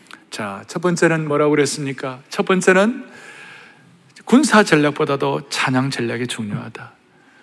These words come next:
두 번째로는 기독교에만 찬양이 있다. 우리는 굴종이 아니라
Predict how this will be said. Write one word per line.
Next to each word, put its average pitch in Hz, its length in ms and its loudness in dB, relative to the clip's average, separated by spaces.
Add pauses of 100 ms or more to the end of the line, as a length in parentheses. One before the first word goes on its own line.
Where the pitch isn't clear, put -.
(300)
두 180 100 10
번째로는 156 760 6
기독교에만 208 680 6
찬양이 143 480 -2
있다. - 340 -12 (520)
우리는 135 220 2
굴종이 151 480 4
아니라 131 440 -2